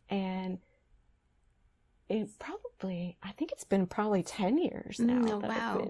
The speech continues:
Speaker 1: been going there.
Speaker 2: Yeah.
Speaker 1: And, um, you know, think, different years, um, things start blooming sooner.
Speaker 2: Mm.
Speaker 1: Like, the, the willow trees are already leafing out,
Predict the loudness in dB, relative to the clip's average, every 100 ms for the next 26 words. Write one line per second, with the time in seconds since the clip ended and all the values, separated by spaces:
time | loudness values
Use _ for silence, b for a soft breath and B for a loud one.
0 | -8 -16 _ _ _ -6 2 6 6 4
1 | 2 0 0 -4 -6 -6 -4 -4 -6 0
2 | 4 4 2 2 0 0 0 2 2 0
3 | 2 2 2 2 4 4 2 -2 -4 _
4 | _ 2 2 4 2 6 6 6 4 2
5 | -2 -12 _ _ -2 0 0 0 -2 -2
6 | -8 _ -20 _ 8 8 8 8 8 6
7 | 8 8 6 4 6 8 8 6 6 2
8 | 0 0 0 -2 B B B 6 8 8
9 | 6 6 6 4 2 2 2 2 2 2
10 | 4 4 4 4 4 2 2 2 2 0
11 | 0 0